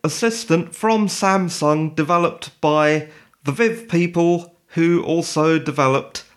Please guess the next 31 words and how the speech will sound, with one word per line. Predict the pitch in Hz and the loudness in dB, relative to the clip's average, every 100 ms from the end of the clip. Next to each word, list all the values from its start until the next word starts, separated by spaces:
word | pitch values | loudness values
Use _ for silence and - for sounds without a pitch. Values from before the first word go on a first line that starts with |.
| _ | _
Siri. | - - 214 170 117 107 - - - _ | -10 -2 0 2 0 -2 -8 -20 -20 _
From | - 208 220 | -4 -2 0
what | 247 | 0
I've | 202 196 170 | 0 0 0
heard, | 175 175 180 180 165 - - _ _ _ _ - | 0 2 2 0 -2 -12 -20 _ _ _ _ -4
it | 175 | 0
is | 185 160 | 0 -2
a | |
fairly | 165 - 160 156 156 151 - _ _ | -4 0 2 2 2 0 -4 _ _
basic | - 147 143 - 127 - - _ | -2 0 -2 -4 -6 -6 -20 _
assistant. | 147 - 175 - - 131 120 - _ _ _ _ _ _ _ _ - | -4 -2 -4 -4 -2 0 -2 -8 _ _ _ _ _ _ _ _ -4
Now, | 180 175 143 | 0 0 0
the | 156 202 | 0 0
S | 220 220 | 0 0
eight | 196 185 180 - | 0 0 -2 -12
Plus | - 233 214 233 233 - - _ _ _ _ _ _ _ _ _ _ | -4 0 2 0 -4 -10 -16 _ _ _ _ _ _ _ _ _ _
has | - 180 180 175 175 170 170 151 - _ _ _ - | -6 0 2 2 2 2 0 -4 -12 _ _ _ -2
a | 202 | -2
bigger | - 240 185 185 | 0 0 2 0
six | 175 - 226 226 - | -2 -2 -2 -2 -4
point | - 190 170 - | 2 2 2 -4
two | - 269 247 | -2 0 0
inch | - 147 117 - | 2 0 0 -2
screen, | - - - 151 175 202 | -4 -8 -2 2 2 0
so | 175 - 190 185 | -2 -4 0 2
it | 185 - | 2 0
<laughs> | 156 151 | -6 -4
really | - 190 - 156 - | -2 -2 0 -2 0
is | - 151 139 | 0 0 0
a | 131 | -6
phablet, | - 180 185 151 127 143 | -2 0 0 2 0 0